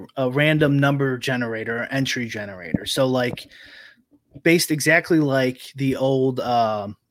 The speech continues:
Full Tilt Poker, uh, model. What was it called? I can't, Zoom Poker,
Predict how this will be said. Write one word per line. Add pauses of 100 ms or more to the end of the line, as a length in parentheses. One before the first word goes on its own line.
(680)
Full
Tilt
Poker, (240)
uh, (180)
model.
What
was
it
called?
I
can't,
Zoom
Poker,